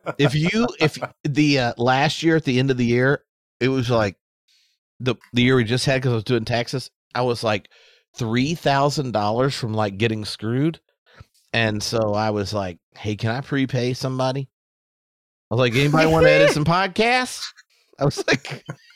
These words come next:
Speaker 1: <laughs> I was like, 'Cause if it
Speaker 2: Okay.
Speaker 1: goes down, <laughs> Trippy's gonna write a very large check.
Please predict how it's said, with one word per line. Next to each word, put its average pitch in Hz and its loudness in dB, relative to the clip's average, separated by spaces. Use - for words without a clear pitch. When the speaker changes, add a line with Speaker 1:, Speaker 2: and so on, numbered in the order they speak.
Speaker 1:
<laughs> - -14
I 151 2
was 175 4
like, 202 0
'Cause 208 2
if 208 4
it - -2
Speaker 2:
Okay. 220 4
Speaker 1:
goes 247 2
down, 233 0
<laughs> - -4
Trippy's 240 0
gonna 175 0
write 147 2
a 131 0
very 143 4
large 185 2
check. 131 -2